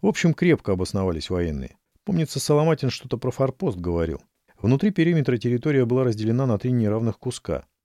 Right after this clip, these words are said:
На самом маленьком торчало четыре складских ангара,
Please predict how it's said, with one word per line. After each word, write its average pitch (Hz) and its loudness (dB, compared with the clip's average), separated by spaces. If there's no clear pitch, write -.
На - -6
самом 147 0
маленьком 143 0
торчало 117 0
четыре 139 -2
складских - -6
ангара, 87 -2